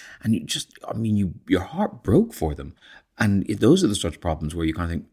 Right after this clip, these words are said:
"I'm not sure there is a <laughs> solution to that." You're just living in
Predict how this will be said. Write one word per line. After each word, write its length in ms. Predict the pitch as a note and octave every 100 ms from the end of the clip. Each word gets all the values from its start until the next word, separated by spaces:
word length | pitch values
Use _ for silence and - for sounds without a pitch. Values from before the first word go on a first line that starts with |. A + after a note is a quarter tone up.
| _ -
"I'm 160 | F#2+
not 140 | A2 -
sure 120 | -
there 160 | E2 E2+
is 200 | - G#2+
a 60 | G2
<laughs> 120 | -
solution 760 | - - - - - - A#2
to 140 | - D#2
that." 320 | D#2+ - - - -
You're 160 | - G#2
just 640 | G2 - - F#2+ F#2 - - -
living 440 | F2 F2+ E2 D2+
in 300 | - D#2+ D#2